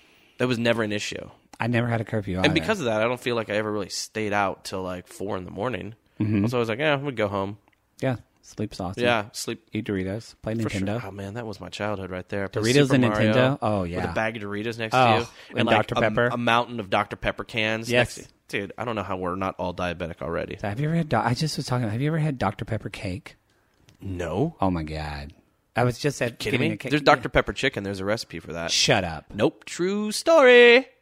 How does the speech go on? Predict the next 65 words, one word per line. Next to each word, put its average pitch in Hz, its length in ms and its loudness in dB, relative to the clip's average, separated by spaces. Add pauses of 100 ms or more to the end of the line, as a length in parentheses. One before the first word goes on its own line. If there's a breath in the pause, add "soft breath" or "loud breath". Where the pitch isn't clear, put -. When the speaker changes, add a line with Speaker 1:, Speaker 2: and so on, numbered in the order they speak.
(160)
Speaker 2:
<sighs> - 320 -16
I'm 123 60 -8
about 127 200 -6
to 139 60 -12
go 131 100 -4
on 120 80 -2
a 117 40 -4
cleanse. 120 640 -2 (180)
Speaker 1:
Are 123 140 6
you? 175 220 8
Speaker 2:
I'll 262 100 0
do 113 160 -6
it 110 80 -2
afterwards. 107 420 -2
Speaker 1:
A 113 40 0
juice 131 140 0
cleanse? 185 460 -6
Speaker 2:
No, 135 380 6
it's 143 120 -2
like 170 160 -2
a 139 60 2
twenty-one 131 440 2
day 113 160 2
cleanse. 101 320 0
You 98 80 -4
Speaker 1:
Now 110 120 2
we're 123 60 6
Speaker 2:
eat, 120 40 2
Speaker 1:
doing 101 180 0
questions 107 300 -2
with 95 100 -4
Speaker 2:
you 98 40 -4
Speaker 1:
Maddie. 113 220 4
Speaker 2:
do 113 40 -2
f-, - 220 -12
you 131 180 -2
eat 131 220 0
food, 113 380 4
like, 98 240 -2
you 107 120 0
have 120 200 -2
lunch, 120 320 4
but 107 100 -4
then 117 140 0
you 113 100 2
have 107 100 -2
a 101 40 -8
shake - 260 -4
in 104 60 -8
the 101 60 -4
morning 101 220 -2
and 92 120 -4
night. 90 240 -6 (640 loud breath)
And 185 160 2
yeah, 226 140 6
it's - 140 -2
to 165 60 0
lose 151 220 6
weight, 151 180 6
but 143 120 2
I 143 60 4
just - 220 -4
feel 190 100 0
kinda 151 260 2
like, 123 320 0